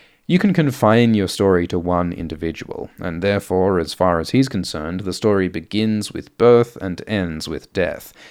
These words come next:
But if you're dealing with larger movements, then there is no real ending. It's just the place where you stop the story. And this is one of the reasons, by the way, why I stop Dune the way I do,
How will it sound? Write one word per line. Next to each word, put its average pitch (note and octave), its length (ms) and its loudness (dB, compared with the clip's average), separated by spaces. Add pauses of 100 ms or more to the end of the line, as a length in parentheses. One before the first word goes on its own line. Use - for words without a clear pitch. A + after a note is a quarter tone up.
(300)
But C3+ 100 4
if C#3+ 120 4
you're C#3 80 4
dealing F3+ 340 4
with A2+ 140 2
larger G2 500 2
movements, - 640 -12
then A2+ 560 2
there G#2+ 380 -6
is B2+ 340 2
no G#2+ 300 4
real G#2 460 2
ending. - 420 -4 (320)
It's - 200 -8
just - 340 -2 (200)
the F#2+ 200 -6
place - 480 -4
where F#2+ 100 -4
you F2+ 100 -4
stop - 420 -4
the E2 100 -8
story. - 540 -4 (640)
And D3+ 200 4
this G3 100 6
is A3 140 6
one E3 160 4
of B2 100 2
the A2 100 4
reasons, G#2+ 560 0
by E2+ 200 0
the D#2+ 100 -2
way, D2+ 360 -6
why A2+ 380 4
I G2 140 0
stop - 500 0
Dune D2+ 420 -10
the E2 100 -4
way E2 200 -2
I D2+ 180 -6
do, F#2 360 -4